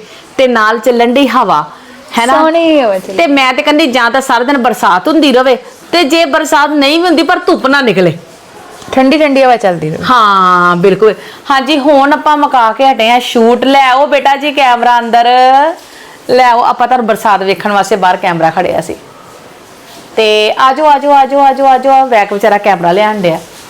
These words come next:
Speaker 1: ਹਾਂਜੀ। ਤੇ ਆਪਾਂ ਇਹ ਹੁਣੇ ਹੀ ਅਪਲੋਡ ਹੋ ਜਾਣੀ ਵੀਡੀਓ ਜੀ। ਤੇ ਤੁਸੀਂ ਸਾਡੀ ਜਿਹੜੀਆਂ ਆਪਾਂ, ਅਹ, ਵੀਡੀਓਜ਼ ਫਨੀ
Speaker 2: ਸਟੋਰੀਜ਼ ਪਾਉਂਦੇ ਆ,
Speaker 1: ਹਾਂਜੀ।
Speaker 2: ਫਨੀ, ਤੇ ਤੁਸੀਂ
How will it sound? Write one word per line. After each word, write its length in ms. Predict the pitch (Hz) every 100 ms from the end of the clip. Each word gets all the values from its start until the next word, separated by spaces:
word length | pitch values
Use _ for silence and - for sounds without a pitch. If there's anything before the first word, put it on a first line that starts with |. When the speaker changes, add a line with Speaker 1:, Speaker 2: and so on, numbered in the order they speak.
| - - - 233
Speaker 1:
ਹਾਂਜੀ। 400 | 208 175 175 170 - - -
ਤੇ 920 | 240 233 233 233 233 233 233 233 220 - - -
ਆਪਾਂ 400 | 254 247 294 294
ਇਹ 260 | - 294 320
ਹੁਣੇ 220 | 302 294
ਹੀ 100 | 339
ਅਪਲੋਡ 380 | 320 294 285 285
ਹੋ 100 | 311
ਜਾਣੀ 240 | 285 240
ਵੀਡੀਓ 340 | 233 220 254 254
ਜੀ। 180 | 262 262 - - - - - -
ਤੇ 240 | 240 226 233
ਤੁਸੀਂ 440 | - 269 285 320
ਸਾਡੀ 560 | 302 311 247 220 247 240
ਜਿਹੜੀਆਂ 580 | 240 240 247 247 254 -
ਆਪਾਂ, 600 | 220 - 226 220 220 220
ਅਹ, 500 | - 196 190 185 185
ਵੀਡੀਓਜ਼ 300 | 214 262 294
ਫਨੀ 340 | 285 247 247 214
Speaker 2:
ਸਟੋਰੀਜ਼ 260 | 208 220
ਪਾਉਂਦੇ 540 | - 208 185 180 175 180
ਆ, 80 |
Speaker 1:
ਹਾਂਜੀ। 240 | 233 240 208
Speaker 2:
ਫਨੀ, 180 | 220 240
ਤੇ 180 | -
ਤੁਸੀਂ 200 | 226 247